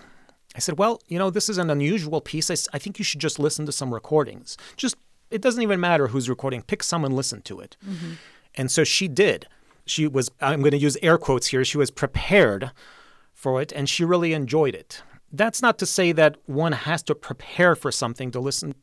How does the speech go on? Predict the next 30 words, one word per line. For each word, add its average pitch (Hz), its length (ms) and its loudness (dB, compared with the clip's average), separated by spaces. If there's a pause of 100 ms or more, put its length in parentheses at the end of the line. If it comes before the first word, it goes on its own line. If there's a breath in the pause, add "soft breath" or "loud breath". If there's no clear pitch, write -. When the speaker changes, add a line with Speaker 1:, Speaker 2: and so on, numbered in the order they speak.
(220)
Speaker 1:
and 123 280 -8
enjoy 127 420 -2
a - 40 -2
symphony 131 340 -6
concert. 127 340 -4 (160 loud breath)
In 139 80 -6
fact, 147 200 4
I 143 80 4
don't 160 240 2
think - 260 -4
you 131 100 -2
do. 123 340 2 (880 loud breath)
But 156 280 -2
I 147 160 -2
think - 280 -4
that 196 140 -4
there 175 100 -2
are 151 100 2
di-, 131 180 -4
many 180 340 -2
different 156 600 -4 (180)
ways 151 560 0
to - 180 -2
listen 131 380 -2
to 123 140 -8
a 117 40 -8
concert. 101 560 -8
I 107 80 -8
think 135 200 -6
the, 127 80 -4